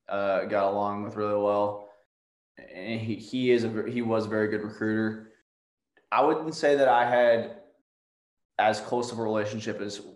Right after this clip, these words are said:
with Coach Beaty as I did with Coach Miles,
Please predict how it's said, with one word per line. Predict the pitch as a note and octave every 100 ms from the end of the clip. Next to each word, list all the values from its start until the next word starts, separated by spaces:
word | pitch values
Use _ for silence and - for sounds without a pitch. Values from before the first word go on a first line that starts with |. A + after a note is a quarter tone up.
| -
with | A2 - -
Coach | A2+ G#2
Beaty | - G2+ G2+ G2+ G2
as | F#2+ F#2
I | F#2
did | G2 F#2+
with | G#2
Coach | G#2+ G2+
Miles, | F#2+ F#2+ G#2 A2+